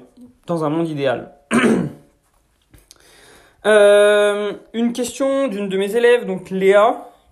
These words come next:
qui me demande, euh, en plus de la musculation, qu'est-ce qui serait le mieux à implémenter ? Le lisse, <clears throat> c'est-à-dire le cardio à faible intensité, ou le hit ? Eh ben, moi, je dirais que c'est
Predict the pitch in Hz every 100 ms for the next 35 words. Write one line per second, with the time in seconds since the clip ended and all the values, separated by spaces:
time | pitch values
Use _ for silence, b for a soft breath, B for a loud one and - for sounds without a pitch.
0 | - - 196 180 185 196 220 233 226 -
1 | b b b b b - 180 175 165 165
2 | 160 160 156 151 143 143 123 101 80 -
3 | - - _ _ _ _ _ _ _ -
4 | 208 208 294 262 202 208 208 208 190 190
5 | 214 220 233 247 254 - - 226 - 196
6 | 196 196 185 190 196 175 180 185 175 160
7 | - B B B B 170 196 - 190 214
8 | 277 - - - 220 233 185 - - 180
9 | 170 156 190 170 180 185 180 B - 175
10 | 196 190 190 180 180 214 269 B B -
11 | 202 196 180 147 - _ B B B -
12 | 180 190 226 220 180 226 - - 185 190